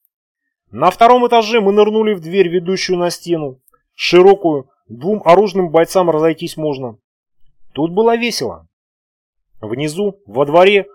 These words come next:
у крутой деревянной лестницы, прижавшись к стене, стоял Укусников и, похоже, два офицера гарнизона, которые вполне успешно сдерживали толпу мужиков, желающих забраться и выяснить там отношения с кем угодно.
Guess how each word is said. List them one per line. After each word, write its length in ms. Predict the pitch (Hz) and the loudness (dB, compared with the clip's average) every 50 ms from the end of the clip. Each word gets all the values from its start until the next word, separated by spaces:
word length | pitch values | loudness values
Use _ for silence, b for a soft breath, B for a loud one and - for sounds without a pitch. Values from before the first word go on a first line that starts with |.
| b b b | b b b
у 140 | - 151 160 | -6 -4 -2
крутой 320 | - 214 220 214 240 233 | -2 -2 -4 -2 -6 -6
деревянной 480 | 190 185 208 208 220 214 208 208 208 208 | -4 -2 -2 2 2 2 2 2 -2 -2
лестницы, 560 | 214 220 208 - - 139 - - 196 - _ - - _ _ _ _ | -2 -4 -6 -6 -10 -12 -10 -12 -14 -16 _ -20 -20 _ _ _ _
прижавшись 680 | - 151 175 170 190 214 208 - - 196 190 - - - | -2 -2 -2 2 2 2 2 2 -2 -6 -6 -6 -10 -12
к 80 | _ - | _ -14
стене, 380 | - - 185 190 208 208 190 | -10 -8 -6 -4 -2 -2 -4
стоял 320 | - - 147 147 156 151 143 - | -2 -2 -2 0 0 -2 -2 -4
Укусников 640 | - - _ _ 214 208 - - 135 - - - _ _ _ _ _ _ _ _ _ | -12 -14 _ _ -12 -12 -10 -14 -16 -16 -18 -20 _ _ _ _ _ _ _ _ _
и, 120 | - 135 185 | -6 -6 -2
похоже, 480 | - 226 226 220 - 254 247 214 233 | 2 2 0 2 0 -6 -4 -4 -6
два 200 | 175 151 185 214 | -4 2 2 4
офицера 480 | 202 190 - 196 185 - - 190 190 180 | 4 2 -2 -6 -10 -2 0 0 0 2
гарнизона, 680 | 170 180 180 185 185 185 160 156 139 123 110 95 90 _ _ _ _ _ _ | 0 0 0 0 -2 -2 -2 -4 -6 -6 -8 -12 -16 _ _ _ _ _ _
которые 380 | - 123 135 139 196 196 196 190 | 0 0 0 2 4 2 2 2
вполне 380 | - - 175 185 196 214 214 | 2 2 2 2 2 2 -2
успешно 600 | - - 165 - - _ 214 220 208 - - 151 | -4 -4 -12 -12 -10 _ -4 -4 -4 -4 -6 -8
сдерживали 500 | 123 117 117 151 180 170 156 170 165 160 | -8 -6 0 0 0 0 0 -4 -4 -4
толпу 340 | - - 143 147 143 - 170 | -2 0 0 0 0 -4 -8
мужиков, 500 | 165 165 156 156 170 170 _ 143 131 104 _ _ _ _ _ _ _ | -8 -8 -6 -6 -6 -6 _ -8 -8 -8 _ _ _ _ _ _ _
желающих 520 | _ 101 104 135 170 170 165 151 - 156 127 | _ -8 -4 2 2 2 2 2 -2 -10 -2
забраться 520 | 117 151 160 156 175 180 175 175 - - | 2 2 2 4 4 2 2 0 -2 -14
и 180 | - _ 143 135 | -12 _ -14 -12
выяснить 480 | 131 147 180 190 170 - 170 147 131 | -8 -6 -6 -6 -6 -8 -10 -12 -4
там 180 | _ 151 151 147 | _ -2 -2 -2
отношения 560 | 143 - 151 185 190 - - 185 170 156 147 | -4 -4 -4 -6 -4 -2 -4 -4 -4 -4 -8
с 80 | 139 - | -8 -8
кем 220 | _ 165 156 151 | _ -8 -6 -6
угодно. 460 | 156 151 139 131 117 95 90 - 110 | -8 -8 -8 -8 -8 -8 -10 -20 _